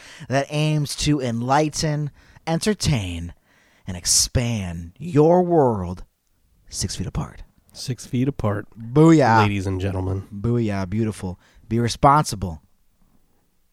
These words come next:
Speaker 2: Correct. And then you can be, once we're done with that, you can be as irresponsible as you want.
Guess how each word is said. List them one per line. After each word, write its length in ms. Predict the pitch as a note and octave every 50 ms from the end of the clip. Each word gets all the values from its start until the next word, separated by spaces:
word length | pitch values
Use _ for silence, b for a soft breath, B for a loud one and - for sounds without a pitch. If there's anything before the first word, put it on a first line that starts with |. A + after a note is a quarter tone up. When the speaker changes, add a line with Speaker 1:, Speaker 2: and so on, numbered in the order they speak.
| _ _ -
Speaker 2:
Correct. 420 | - - - - - _ - - _ _ _ _ _ _ _ _ _ _ _ _ _ _ _ _ _ _ _ _ _ _ _ _ _ _ - - _ _ _ _ _ _ _ _ _ _ _ _ _ _ _ -
And 100 | - G2
then 100 | G2+ G2+
you 100 | G2+ G2
can 100 | F#2 F2+
be, 240 | F#2 F#2 F2+ F2+ - _ _ _ _ _ -
once 280 | G#2+ G#2 G2 - - -
we're 100 | A#2+ G2+
done 180 | G#2+ G#2 G2+ F#2+
with 100 | F#2 -
that, 120 | F#2 F2+
you 60 | F2+ F2+
can 80 | F2
be 120 | F#2 G2 G2
as 140 | G2 - -
irresponsible 640 | G2 G2 F#2+ F#2 - - - F#2+ G2 - - - -
as 60 | - -
you 80 | -
want. 240 | - - D2 -